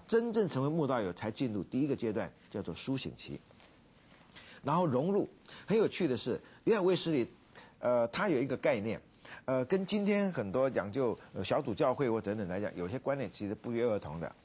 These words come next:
他强调说，不是他信主了才加入教会小组，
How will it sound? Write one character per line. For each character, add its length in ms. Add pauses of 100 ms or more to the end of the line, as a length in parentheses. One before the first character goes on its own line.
(300)
他 180
强 220
调 160
说， 260 (380)
不 180
是 240
他 280
信 420
主 260
了 200
才 160
加 240
入 160
教 180
会 160
小 220
组， 180